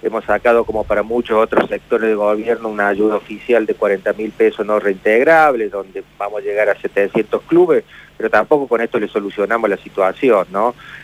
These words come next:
Eh, puede haber clubes que a lo mejor por la realidad de sus socios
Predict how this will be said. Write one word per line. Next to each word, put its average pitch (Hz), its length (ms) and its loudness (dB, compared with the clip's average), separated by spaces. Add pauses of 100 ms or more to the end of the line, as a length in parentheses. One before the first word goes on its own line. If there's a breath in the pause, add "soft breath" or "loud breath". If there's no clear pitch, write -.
(160)
Eh, 92 220 -4 (540)
puede 123 160 8
haber 120 220 4
clubes 135 340 -2
que 120 80 -4
a 110 40 -2
lo 104 80 -2
mejor 107 340 -4
por 110 160 -4
la 104 120 -2
realidad 107 360 2
de 110 60 0
sus 107 180 -16
socios 113 800 2